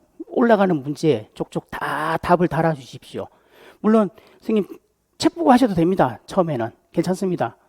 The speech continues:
하지만 시간이 지나면서, 음, 시간이 지나면서 점점점 익숙해질 겁니다.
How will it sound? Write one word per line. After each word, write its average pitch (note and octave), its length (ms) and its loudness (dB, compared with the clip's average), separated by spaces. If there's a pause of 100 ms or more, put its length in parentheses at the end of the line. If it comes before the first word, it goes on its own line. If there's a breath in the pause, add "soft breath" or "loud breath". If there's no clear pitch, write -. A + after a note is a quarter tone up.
(100)
하지만 G#3 380 -2 (200 soft breath)
시간이 B3+ 360 2
지나면서, F#3 680 0 (540)
음, F3 560 -2 (160)
시간이 A3 260 4
지나면서 F3+ 380 2
점점점 F#3 520 0
익숙해질 E3+ 400 -4
겁니다. C#3 460 -2